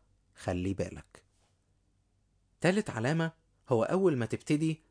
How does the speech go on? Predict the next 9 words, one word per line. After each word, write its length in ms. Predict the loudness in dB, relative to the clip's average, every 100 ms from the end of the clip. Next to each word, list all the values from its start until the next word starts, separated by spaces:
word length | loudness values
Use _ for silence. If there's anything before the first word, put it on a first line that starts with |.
| _ _ _ _ _ -4
بالبلدي 560 | -2 0 2 2 2
كده 220 | 0 2 2
بنسميها 720 | 2 -2 -2 -2 0 0 -4 _ _ _ _ -2
أول 220 | 2 2
ما 60 | 0
تبتدي 340 | -4 -2 2
تفرك. 640 | 2 2 0 -4 _ -16 -16 _ _ -2
يعني 280 | 0 2 0
إيه؟ 300 | 2 0